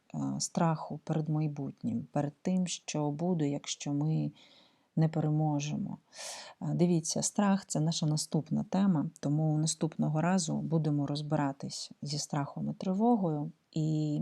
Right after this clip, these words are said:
ваші питання, як завжди, я буду чекати в коментарях або в Instagram. Ну, а за наступну тему після страху і тривоги голосуйте, будь ласка,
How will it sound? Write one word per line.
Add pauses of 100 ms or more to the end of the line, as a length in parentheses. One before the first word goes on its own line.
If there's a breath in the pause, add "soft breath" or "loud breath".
(180)
ваші
питання,
як
завжди,
я
буду
чекати
в
коментарях (640 loud breath)
або
в
Instagram. (440 loud breath)
Ну,
а
за
наступну
тему
після
страху
і
тривоги
голосуйте,
будь
ласка,